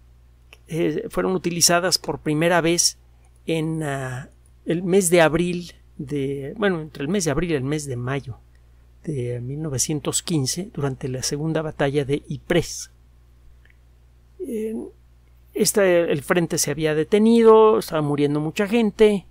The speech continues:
y entonces, eh, como consecuencia de una propuesta,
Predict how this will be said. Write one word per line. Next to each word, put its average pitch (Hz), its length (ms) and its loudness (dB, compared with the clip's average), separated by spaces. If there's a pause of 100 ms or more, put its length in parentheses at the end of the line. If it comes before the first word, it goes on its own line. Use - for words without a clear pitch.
(160)
y 185 100 0
entonces, 196 760 2 (840)
eh, 185 520 -4
como 160 220 -4
consecuencia 202 1000 2 (720)
de 156 720 -2
una 196 300 0
propuesta, 160 840 0